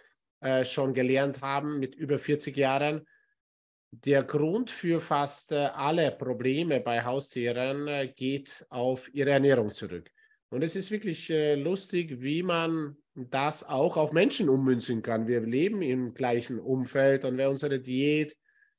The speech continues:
schlecht ist und das, äh,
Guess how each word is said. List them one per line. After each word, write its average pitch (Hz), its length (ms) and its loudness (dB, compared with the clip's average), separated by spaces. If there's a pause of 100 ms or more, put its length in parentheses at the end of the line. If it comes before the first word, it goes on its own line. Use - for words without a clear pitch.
(180)
schlecht 143 480 2
ist 151 380 0
und 131 480 -2
das, 135 260 -4
äh, 143 380 -2